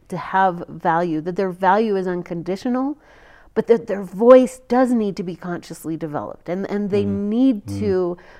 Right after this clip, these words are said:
Speaker 1: find ways to share their story. And even, even if they f-, feel uncomfortable, if they perceive that they're less valuable, that doesn't necessarily mean that they're true,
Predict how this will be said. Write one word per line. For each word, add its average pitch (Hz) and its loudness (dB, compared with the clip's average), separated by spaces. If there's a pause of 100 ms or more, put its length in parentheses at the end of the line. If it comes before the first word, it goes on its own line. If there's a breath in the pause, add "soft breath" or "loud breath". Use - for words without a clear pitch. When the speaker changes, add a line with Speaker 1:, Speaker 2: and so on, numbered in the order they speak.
Speaker 1:
find 285 4
ways 240 6
to 220 -8
share 247 2
their 254 4
story. 175 -4 (340 soft breath)
And 220 0
even, 254 0
even 247 0
if 220 -6
they 208 0
f-, - -12 (200)
feel 214 -2
uncomfortable, 175 -6
if 190 -6
they 185 -4 (180)
perceive 262 0
that - -2
they're 185 -2
less 170 -2
valuable, 156 -2
that 185 -4
doesn't 233 -2
necessarily 190 -6
mean 175 -4
that - -10
they're 170 -6
true, 220 0